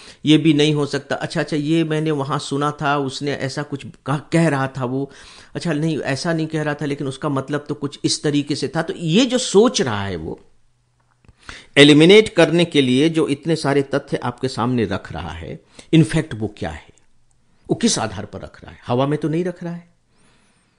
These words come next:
आप ध्यान दीजिए, कौन बनेगा करोड़पति, देखिए, इसी लिहाज से देखिए, भले ही आपको पसंद ना आता हो, लेकिन आप उसे मान लीजिए कि एक कोचिंग इंस्टीट्यूट के द्वारा प्रोवाइड किया गया वो एक लेक्चर है,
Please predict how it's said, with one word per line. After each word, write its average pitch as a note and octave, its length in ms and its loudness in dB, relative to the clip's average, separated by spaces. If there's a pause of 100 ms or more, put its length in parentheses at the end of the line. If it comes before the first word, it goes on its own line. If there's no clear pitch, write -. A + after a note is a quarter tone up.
(240)
आप - 280 -12
ध्यान C3 280 0
दीजिए, A2+ 480 -6 (220)
कौन B2+ 160 0
बनेगा A#2+ 320 0
करोड़पति, G#2+ 600 -6
देखिए, G#3 400 0
इसी F#3 340 -2
लिहाज C3+ 340 -4
से C#3 180 -4
देखिए, F#2 300 -6
भले B2+ 160 -2
ही F3+ 80 2
आपको C#3 240 -2
पसंद B2+ 360 -4
ना G2+ 120 -4
आता F#2+ 220 -8
हो, C3+ 80 -2
लेकिन C#3 220 -2
आप C3 180 -2
उसे C#3 140 -4
मान C3 180 0
लीजिए C3 280 0
कि C3 200 -2 (400)
एक - 140 0
कोचिंग D3+ 380 4
इंस्टीट्यूट C3+ 580 0
के C#3 100 2
द्वारा C3 240 4
प्रोवाइड B2+ 420 2
किया B2 240 0
गया B2 180 2
वो C3 120 4
एक C3+ 160 6
लेक्चर C3+ 360 2
है, - 180 -12